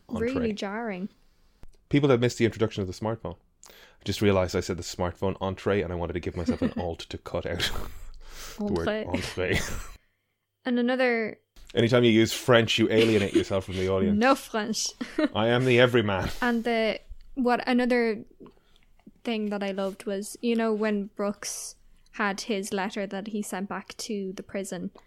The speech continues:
Speaker 2: um, that was mirrored
Speaker 1: Mm.
Speaker 2: in Red's letter afterwards, like, at the end, but in a more hopeful tone.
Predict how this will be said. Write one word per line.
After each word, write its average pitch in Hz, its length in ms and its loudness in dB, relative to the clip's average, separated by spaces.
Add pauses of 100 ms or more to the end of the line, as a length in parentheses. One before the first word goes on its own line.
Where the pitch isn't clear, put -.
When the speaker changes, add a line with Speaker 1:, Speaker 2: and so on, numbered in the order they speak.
(480)
Speaker 2:
um, 180 580 -4 (880)
that 226 220 4
was 214 180 2
mirrored 208 580 0
Speaker 1:
Mm. 214 60 -2
Speaker 2:
in 202 280 0
Red's 220 340 0
letter 196 500 -4 (840)
afterwards, 202 960 -2 (100)
like, 208 240 -4
at 202 100 -4
the 202 160 -2
end, 196 360 -2 (120)
but 208 180 4
in 208 160 2
a 202 40 2
more 202 240 0
hopeful 202 380 -4
tone. 226 400 -4